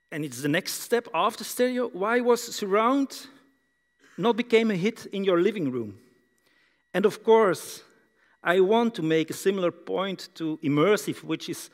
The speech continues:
comparable to surround, but which is, in my view, and sorry for the spoiler, will go on and will succeed. And the audience love five point one. If we go to the studio and we, we sit and we listen to a mix in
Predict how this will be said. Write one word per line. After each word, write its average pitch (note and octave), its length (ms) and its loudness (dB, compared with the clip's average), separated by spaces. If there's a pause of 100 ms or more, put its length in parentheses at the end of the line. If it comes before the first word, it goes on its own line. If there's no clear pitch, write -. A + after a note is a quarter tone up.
(380)
comparable F3+ 640 0
to C3+ 140 -10
surround, A2+ 560 -6 (580)
but F#3+ 320 -2
which F#3+ 220 -2
is, C#3 100 -8
in E3 100 0
my F#3+ 320 0
view, D#3 440 0 (140)
and D3+ 280 -6
sorry G3+ 280 -2
for F3+ 180 -6
the C#3 60 -8
spoiler, G3+ 600 0 (360)
will G3+ 280 6
go D#3 200 4
on A#2+ 400 -8 (120)
and D#3+ 140 0
will A#3+ 180 2
succeed. B2 520 -10 (1400)
And F3+ 220 0 (800)
the F3 280 -4
audience A#3 540 2 (120)
love F3 440 4
five - 640 -2
point A#2 220 -6
one. G#2+ 360 -6 (140)
If - 160 -6
we F3 160 0
go F3+ 180 4
to G3+ 120 -2
the F3+ 80 -8
studio E3+ 560 -2
and D3 180 -6
we, D3 180 -8
we D3 120 -6
sit - 360 -8
and D#3 140 -4
we D3+ 80 -2
listen D#3+ 280 -4
to D3+ 140 -4
a D3 40 0
mix E3 280 -4
in D3 140 -6